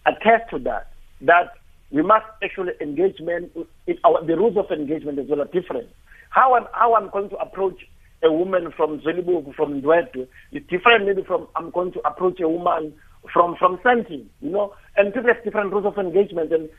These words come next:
and must also know how they behave and so on. So for me, that, those are very, very critical things. We, we cannot have a homogeneous, a, a group of people that can actually, uh, uh, engage in some of these matters.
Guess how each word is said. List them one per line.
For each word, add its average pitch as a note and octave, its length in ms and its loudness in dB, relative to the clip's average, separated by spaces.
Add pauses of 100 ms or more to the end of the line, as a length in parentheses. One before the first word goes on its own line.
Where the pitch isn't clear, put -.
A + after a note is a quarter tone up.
(160)
and E3+ 120 2
must F3 180 0
also G3 200 2
know G3 220 4
how G3 180 2
they F3 140 -4
behave F3 420 -6
and D#3 160 -6
so G3+ 80 -6
on. D3 340 0
So F#3 220 -2 (260)
for G3+ 120 6
me, A#3+ 180 0
that, F#3 260 0
those B3 260 4
are E3+ 140 0
very, F#3+ 200 -4
very D#3+ 160 -10
critical D#3+ 360 -8
things. - 280 -10
We, F#3+ 200 -2
we G3 120 2
cannot A3 520 0
have F3+ 380 0 (380)
a D#3+ 80 2
homogeneous, D#3+ 800 0 (500)
a, D#3 60 6 (140)
a C#3 40 -4
group E3+ 260 -2
of F3 140 -4
people D#3 200 0
that D3+ 100 0
can C#3+ 180 -2
actually, D3 500 0 (280)
uh, - 20 4
uh, D3 280 0 (120)
engage D3+ 300 0
in D3+ 120 -8
some C#3+ 160 -2
of C#3 40 -8
these C3 120 -6
matters. B2+ 360 -4